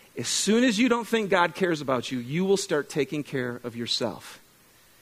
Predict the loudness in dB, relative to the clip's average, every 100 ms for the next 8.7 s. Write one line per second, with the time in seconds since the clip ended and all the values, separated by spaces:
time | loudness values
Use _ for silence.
0 | -20 -20 -20 -20 -2 2 4 4 4 2
1 | 2 2 6 8 8 6 4 4 4 4
2 | 6 2 2 4 6 4 4 2 2 4
3 | 4 4 4 4 4 0 0 2 4 2
4 | 4 4 6 4 4 4 2 2 -6 -4
5 | 2 4 6 6 6 2 2 4 4 4
6 | 4 6 2 4 4 4 4 4 6 6
7 | 4 4 0 2 0 -2 -2 2 4 2
8 | -2 0 4 6 4 0 -8